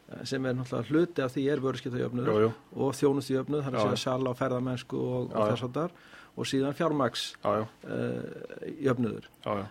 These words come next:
Speaker 1: En, og, og, og það sé þessi nettó staða að við séum alltaf í plús,
Speaker 2: Jú, jú.
Speaker 1: sem gerir það verkum við þurfum þá að taka einhverjar ákvarðanir að ef að til dæmis gengið ætlar að styrkjast of mikið, eins og gerði hérna, við viðurkennum það að það var
Speaker 2: Já.
Speaker 1: allt og allt og sterkt.
Speaker 2: Akkúrat.
Speaker 1: Þá þurfum við að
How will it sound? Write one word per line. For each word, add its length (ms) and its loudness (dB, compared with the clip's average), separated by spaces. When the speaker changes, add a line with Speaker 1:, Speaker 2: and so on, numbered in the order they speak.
Speaker 1:
En, 280 -6
og, 200 -2
og, 340 -2
og 120 -4
það 140 -4
sé 180 0
þessi 200 0
nettó 420 2
staða 500 4
að 160 -4
við 80 0
séum 240 0
alltaf 340 -2
í 120 -2
plús, 540 2
Speaker 2:
Jú, 240 -4
jú. 60 0
Speaker 1:
sem 200 2
gerir 320 6
það 140 0
verkum 180 -4
við 140 -2
þurfum 100 -6
þá 60 -2
að 160 -4
taka 320 2
einhverjar 260 4
ákvarðanir 560 2
að 160 0
ef 240 2
að 80 -2
til 80 -12
dæmis 200 -4
gengið 340 2
ætlar 220 -4
að 20 -8
styrkjast 560 0
of 140 4
mikið, 400 2
eins 100 -4
og 140 -2
gerði 240 2
hérna, 160 0
við 100 0
viðurkennum 380 2
það 80 0
að 100 -2
það 140 -2
var 100 0
Speaker 2:
Já. 60 6
Speaker 1:
allt 480 0
og 100 -2
allt 320 -6
og 140 -2
sterkt. 300 -4
Speaker 2:
Akkúrat. 360 -4
Speaker 1:
Þá 80 -4
þurfum 220 2
við 20 6
að 80 -2